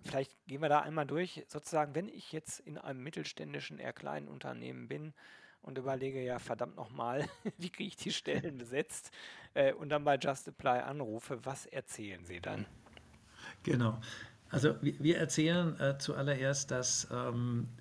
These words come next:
Speaker 2: er als Kleinstunternehmen, ähm, mit drei Klicks im Grunde dazu kommt, dass der Just Apply für ihn produktiv und fertig ist.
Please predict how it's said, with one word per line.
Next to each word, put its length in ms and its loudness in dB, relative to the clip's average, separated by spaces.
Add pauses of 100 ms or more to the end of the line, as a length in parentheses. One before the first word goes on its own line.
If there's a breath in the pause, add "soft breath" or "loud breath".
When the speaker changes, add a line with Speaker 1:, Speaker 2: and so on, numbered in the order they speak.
(400)
Speaker 2:
er 460 2 (440)
als 460 0 (140)
Kleinstunternehmen, 1700 0
ähm, 480 0 (100)
mit 360 -4
drei 280 2
Klicks 480 -2
im 200 -2
Grunde 460 0
dazu 400 -2
kommt, 380 -2 (100)
dass 420 -2 (120)
der 120 -2
Just 340 0
Apply 320 0
für 180 -2
ihn 460 -2
produktiv 580 -2
und 140 -6
fertig 420 -6
ist. 220 -4